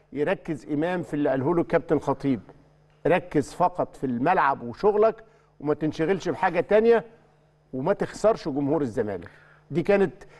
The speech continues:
رسالة مهمة جدًا لكل الناس، حتى ال-، اللي بيحاولوا يقللوا من إمام، واللي دايمًا في تربص مع إمام، لدرجة إن أنت ما تفهمش الناس دي دماغها فيه إيه، لأنه فجأة شوية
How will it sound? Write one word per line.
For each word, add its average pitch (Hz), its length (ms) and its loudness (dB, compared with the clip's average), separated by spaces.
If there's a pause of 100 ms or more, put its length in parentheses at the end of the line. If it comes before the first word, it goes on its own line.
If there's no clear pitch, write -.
(160)
رسالة 202 460 4
مهمة 196 420 2
جدًا 202 320 2
لكل 226 380 0
الناس، 220 340 2
حتى 208 300 -2
ال-، 160 260 -6 (400)
اللي 156 180 0
بيحاولوا 226 520 2
يقللوا 208 480 4
من 185 240 -4
إمام، 202 320 2 (520)
واللي 165 320 0
دايمًا 233 320 4
في 233 180 -4
تربص 202 500 0
مع 147 200 0
إمام، 127 220 -6 (380)
لدرجة 233 540 2
إن 214 120 2
أنت 240 200 2
ما 202 120 0
تفهمش 202 540 0 (640)
الناس 202 320 4
دي 220 160 0
دماغها 208 360 0
فيه 208 220 -4
إيه، 151 300 -2 (640)
لأنه 160 420 2
فجأة 226 480 2 (1500)
شوية 220 340 4